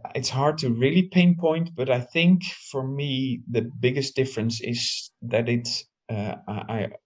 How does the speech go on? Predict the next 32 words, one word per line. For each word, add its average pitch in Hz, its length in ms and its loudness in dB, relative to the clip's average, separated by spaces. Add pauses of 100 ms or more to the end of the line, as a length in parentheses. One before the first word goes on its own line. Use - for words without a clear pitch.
(120)
I, 117 80 -4
I - 20 -6
understand 120 680 0
better 113 360 2
what 117 280 0
we 156 120 -2
are 156 60 2
doing, 151 440 -2
and 123 140 -4
it's 120 180 -6
more, 123 440 -2 (540)
it's 110 240 -4
more 123 220 4
personal. 110 680 0
I, 90 120 0 (140)
I 123 80 -4
see 135 240 -4
a 131 80 2
lot 143 200 2
of 127 80 -2 (540)
things 120 420 2
that 104 180 0
we 117 280 -2 (180)
could 123 180 -4
improve 120 600 -4
in 170 100 -2
our, 147 380 -4
our 131 240 -4
I 131 120 -4
C 135 220 -4
L 131 120 0
services, 135 840 -4